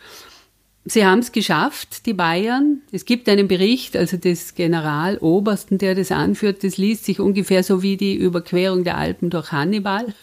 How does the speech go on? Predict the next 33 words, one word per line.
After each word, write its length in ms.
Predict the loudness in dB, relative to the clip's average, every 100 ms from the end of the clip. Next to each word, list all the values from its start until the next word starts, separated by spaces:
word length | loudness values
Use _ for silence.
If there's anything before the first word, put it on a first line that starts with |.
| _ -20 -4
Also 220 | -2 0
eine 260 | 2 2 2
Großtat 840 | 0 0 4 4 2 -2 -2 -4
für 120 | -10 -12
das 200 | -12 -12
bayerische 520 | -10 -8 -8 -10 -10
Heer. 440 | -10 -10 -10 -12 -14 -20 -20 -20 -20 -20 _ _ -8 -4
Die 100 | -2
Bevölkerung, 720 | 2 4 4 4 2 0 -2
also 200 | -4 -4 -4 -10 _ _ _ _
männliche, 540 | -4 2 2 2 2 2
musste 380 | 2 2 0 -4
dann 320 | 0 -2 -2 -14 _ -4
kniend 760 | 2 4 4 4 2 0 0
die 100 | -8
Gewehre 500 | -4 -2 -2 -2 -2
abliefern. 680 | -2 -2 0 2 2 0 0
Die 140 | 0 2
wurden 220 | 2 4
auf 140 | 2
dem 140 | 0 -2
Platz 300 | 0 -2 -2
vor 140 | -2
der 100 | -2
Kirche 300 | 0 0 2
versammelt, 600 | 0 -2 0 0 0 -2
bayerische 440 | -2 -2 -2 -4
Kanonen 560 | -6 -2 0 0 0 0
auf 140 | -4
sie 260 | -6 -8 -4
gerichtet. 720 | -2 -2 -2 -4 -6 -6 -6 -12
So, 440 | -8 -4 -2 -4
oder? 340 | -4 -4 -2